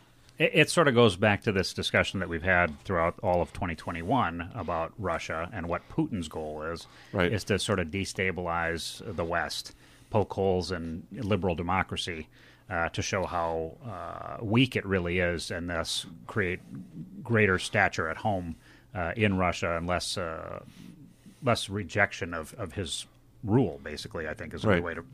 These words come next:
Speaker 1: to phrase it. Uh, I, I, I had, I did a bunch of research before we had our show, and I looked at the fact that, uh, the Russians are doing some rather interesting things trying to help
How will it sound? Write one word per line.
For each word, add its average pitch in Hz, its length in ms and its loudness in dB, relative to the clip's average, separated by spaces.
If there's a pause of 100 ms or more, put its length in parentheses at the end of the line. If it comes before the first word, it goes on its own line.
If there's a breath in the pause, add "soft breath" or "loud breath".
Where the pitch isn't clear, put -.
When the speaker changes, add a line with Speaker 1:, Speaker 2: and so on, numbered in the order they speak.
Speaker 1:
to 101 80 -8
phrase 95 300 0
it. 90 100 -6 (680 loud breath)
Uh, 123 40 8
I, 120 420 10
I, 127 220 6
I 113 120 2
had, 127 420 8
I 113 80 4
did 120 340 2
a 120 80 4
bunch 117 240 4
of 104 60 2
research 120 420 2
before 113 300 0
we 110 120 2
had 101 180 2
our 101 100 4
show, 113 360 2 (540 loud breath)
and 110 80 2
I 101 60 6
looked 113 200 4
at 107 80 0
the 107 80 0
fact 110 340 2
that, 104 260 2
uh, 92 260 4 (920 soft breath)
the 101 120 2
Russians 104 380 6
are 95 60 2
doing 98 220 2
some 104 160 -2
rather 95 200 0
interesting 95 440 -4
things 95 300 -4
trying 95 280 -4
to - 100 -12
help 87 280 -6